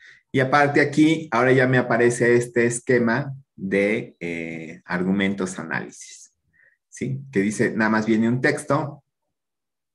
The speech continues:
viene, eh, cómo se llama y me, viene el default que, que le estoy dando. ¿Dudas y preguntas hasta aquí?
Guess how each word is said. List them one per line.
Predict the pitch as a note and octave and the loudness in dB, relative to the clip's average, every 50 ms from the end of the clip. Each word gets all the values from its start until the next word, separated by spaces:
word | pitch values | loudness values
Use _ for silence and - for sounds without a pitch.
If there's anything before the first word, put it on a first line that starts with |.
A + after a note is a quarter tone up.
| _ _ _ _ _ _ _ _ _ | _ _ _ _ _ _ _ _ _
viene, | G#2 F#2+ A2 A2 G#2 G#2 G#2+ G#2+ G#2 - - - | -4 0 0 2 2 2 2 0 0 -2 -4 -4
eh, | F2+ F2+ F2 F2 E2+ E2 E2 E2 E2 E2 E2 D#2+ D#2+ E2 F3+ - _ _ _ _ _ _ _ _ _ _ _ | -4 -4 -2 -4 -4 -6 -6 -6 -6 -6 -6 -8 -8 -10 -12 -14 _ _ _ _ _ _ _ _ _ _ _
cómo | - A#2 A#2+ A#2 | -2 0 0 0
se | - C#3 B2+ | 0 0 2
llama | C3 C3+ B2+ B2+ B2+ C3 C3+ B2 - | 2 2 2 2 2 2 0 2 2
y | G#2 | 0
me, | G2+ G2+ G2+ - | 2 2 0 0
viene | - G#2 G#2 G#2+ G#2+ G#2+ G#2 G2+ | -2 0 2 2 2 4 2 2
el | G2 F#2+ F#2 | 2 2 0
default | F#2 F2 - - G#2 F#2+ F2 F2+ - - - | 0 -2 -2 -2 -2 0 0 -2 -4 -6 -6
que, | - F2 D#2 D2 C#2+ C2 - - _ _ | -6 -4 -4 -4 -4 -8 -12 -18 _ _
que | - E2 | -10 -8
le | E2 E2+ F2 | -8 -8 -8
estoy | - - - E2+ D#2+ - | -8 -6 -2 -2 -2 -2
dando. | - C2+ C2+ C#2 - - _ _ _ _ _ _ _ _ _ _ _ _ _ _ _ _ _ _ _ _ _ _ _ | -4 -6 -8 -10 -12 -18 _ _ _ _ _ _ _ _ _ _ _ _ _ _ _ _ _ _ _ _ _ _ _
¿Dudas | - D3+ D3+ D#3 D3+ D3+ C3+ - | 2 2 4 4 4 2 2 0
y | - | 0
preguntas | - B2+ B2+ B2+ C3 C3+ C#3 C3 C3+ | 2 2 2 4 4 2 2 2 2
hasta | B2 - - - | 0 -2 -2 -4
aquí? | - - D#3+ F#3 - - | -2 -2 -4 -4 -6 -12